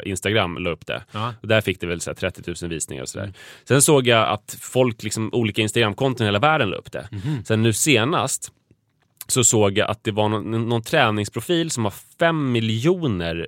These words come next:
Speaker 1: eh, följare på Facebook
Speaker 2: Mhm.
Speaker 1: la upp klippet.
Speaker 2: Är det sant?
Speaker 1: Ja.
Speaker 2: Men hur mycket följare har det här genererat till dig?
Speaker 1: Eh, ingen,
Speaker 2: Det är
Speaker 1: eftersom
Speaker 2: för jävligt.
Speaker 1: det är tråkigt, det står ju inte att det är Lennart och det
Speaker 2: Nej.
Speaker 1: står inte hur mycket han lyfter eller hur gammal han är eller att det är jag som har lagt upp klippet. Men det är ändå härligt med det. Det är jag som har filmat, det är min röst. Kom igen, Lennart,
Speaker 2: Mm.
Speaker 1: som man hör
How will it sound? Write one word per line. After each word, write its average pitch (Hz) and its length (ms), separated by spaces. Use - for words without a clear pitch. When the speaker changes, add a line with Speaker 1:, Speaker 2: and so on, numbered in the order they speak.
Speaker 1:
eh, 95 140
följare 110 640
på 92 240
Facebook - 540
Speaker 2:
Mhm. 139 120
Speaker 1:
la 98 140
upp - 180
klippet. - 400
Speaker 2:
Är 127 100
det 120 60
sant? - 320
Speaker 1:
Ja. 98 260
Speaker 2:
Men 135 140
hur 143 80
mycket 135 400
följare 127 280
har 123 120
det 120 60
här 123 140
genererat 117 380
till 131 100
dig? 107 300
Speaker 1:
Eh, 139 160
ingen, 151 460
Speaker 2:
Det - 60
är 127 40
Speaker 1:
eftersom 143 280
Speaker 2:
för 175 60
jävligt. 131 340
Speaker 1:
det 147 100
är 139 40
tråkigt, 156 300
det 131 80
står 165 200
ju 170 60
inte 156 140
att 110 60
det 113 60
är - 20
Lennart 95 440
och - 60
det - 60
Speaker 2:
Nej. 113 100
Speaker 1:
står 113 120
inte 113 140
hur 117 40
mycket 113 200
han 95 60
lyfter 92 360
eller 95 180
hur 90 60
gammal 92 320
han 95 120
är 85 140
eller 90 200
att 87 80
det - 60
är 87 40
jag 87 60
som 90 80
har 85 40
lagt 85 100
upp 87 80
klippet. - 340
Men 120 120
det 120 80
är - 20
ändå 120 120
härligt 127 200
med 107 120
det. 104 60
Det - 20
är - 20
jag 131 140
som 139 80
har 127 40
filmat, 117 460
det 117 60
är 110 40
min 127 300
röst. 120 300
Kom 190 240
igen, 165 260
Lennart, 127 580
Speaker 2:
Mm. 95 140
Speaker 1:
som 104 100
man 107 100
hör 98 300